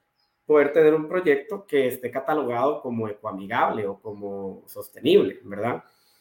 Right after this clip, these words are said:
Em, y, eh, existen otras entidades que también, en base a esta, a esta nueva propuesta de modalidades de construcción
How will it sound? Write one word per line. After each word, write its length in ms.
Em, 640
y, 360
eh, 600
existen 440
otras 260
entidades 600
que 140
también, 680
en 180
base 320
a 140
esta, 680
a 140
esta 200
nueva 280
propuesta 540
de 60
modalidades 540
de 100
construcción 920